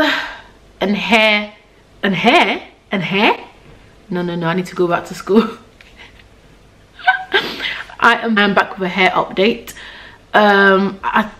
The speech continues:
I think, okay, so I cut, I shaved all my hair, I shaved all my hair off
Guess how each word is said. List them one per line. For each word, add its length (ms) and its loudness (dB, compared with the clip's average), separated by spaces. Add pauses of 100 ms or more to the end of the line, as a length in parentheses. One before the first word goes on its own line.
(220)
I 80 2
think, 480 -2
okay, 220 -2
so 180 -10
I 120 0
cut, 520 -2 (880)
I 80 -2
shaved 400 2
all 140 2
my 180 4
hair, 420 2 (400)
I 120 -4
shaved 420 -2
all 220 -4
my 180 -2
hair 480 -2
off 460 -6